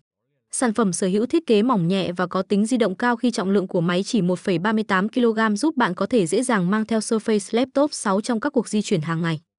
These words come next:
Máy có hai màu sắc để người dùng lựa chọn là màu đen và màu xám Platinum. Phiên bản này có màn hình cảm ứng pixels, cùng với đó là hai loại kích thước, một ba chấm năm inch và mười lăm inch.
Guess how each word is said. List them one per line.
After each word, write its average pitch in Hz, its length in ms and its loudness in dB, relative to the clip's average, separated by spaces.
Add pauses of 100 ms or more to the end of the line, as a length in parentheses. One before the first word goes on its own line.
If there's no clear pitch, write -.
(180)
Máy 247 160 2
có 247 140 0
hai 277 220 0
màu 208 180 2
sắc 320 220 -4
để 226 140 2
người 180 160 2
dùng 190 200 2
lựa 185 140 2
chọn 202 220 -2
là 190 160 0
màu 185 200 2
đen 214 240 2
và 185 140 -2
màu 165 180 0
xám 180 360 -2
Platinum. 196 440 0 (380)
Phiên 302 180 2
bản 214 200 2
này 196 160 2
có 196 160 0
màn 233 180 2
hình 190 180 2
cảm 180 200 -2
ứng 190 220 0
pixels, 226 520 0
cùng 190 220 2
với 185 120 0
đó 196 200 2
là 247 120 2
hai 233 220 -2
loại 196 180 -2
kích 285 200 -4
thước, 339 200 0
một 208 160 0
ba 220 200 0
chấm 202 240 0
năm 247 160 -2
inch 233 240 0
và 190 100 0
mười 170 160 2
lăm 196 160 0
inch. 208 200 0